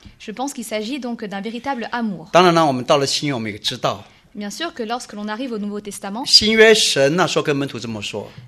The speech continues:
Speaker 1: euh, au Nouveau Testament, donc, Dieu avait dit aux disciples,
Speaker 2: 他说：“这是我的血，我的，我的那个送，我的血，哈。”
Speaker 1: donc, ceci est mon sang.
Speaker 2: 那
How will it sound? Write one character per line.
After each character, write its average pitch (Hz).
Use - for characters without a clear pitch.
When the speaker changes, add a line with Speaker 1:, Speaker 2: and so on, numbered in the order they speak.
Speaker 1:
euh, 196
au 196
Nouveau 226
Testament, 240
donc, 220
Dieu 226
avait 233
dit 285
aux 214
disciples, 196
Speaker 2:
他 190
说 202
：“这 202
是 165
我 113
的 110
血， -
我 107
的， 113
我 -
的 101
那 113
个 107
送， 110
我 120
的 107
血， -
哈。” 156
Speaker 1:
donc, 208
ceci 320
est 247
mon 220
sang. 180
Speaker 2:
那 123